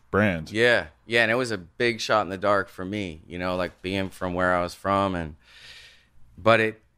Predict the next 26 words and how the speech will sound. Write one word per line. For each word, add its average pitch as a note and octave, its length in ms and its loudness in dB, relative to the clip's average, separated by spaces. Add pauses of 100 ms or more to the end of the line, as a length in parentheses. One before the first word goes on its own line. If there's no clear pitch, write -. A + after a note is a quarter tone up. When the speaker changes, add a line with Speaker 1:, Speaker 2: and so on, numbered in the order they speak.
(100)
Speaker 2:
it A2 300 -4
happened, G#2+ 480 0
you F#2+ 100 -8
know, G#2 160 0
it's A2+ 120 -4
just A#2+ 200 -12
like, G#2 380 2
I A2 140 0
think A2+ 320 -6
even C3 540 -2
with B2+ 180 -2
the A#2+ 80 -2
tools C3+ 380 0
kids A2+ 300 -2
have A2+ 260 4
now G#2+ 300 0
with G2 100 -8
technology, F#2+ 800 -6
it's E2+ 160 -12
rad F#2+ 420 0
because F2+ 420 -10
you F2+ 120 -14
can A#2+ 340 0
actually F#2 720 -4 (480)
connect G#2 560 0
with F#2+ 440 -2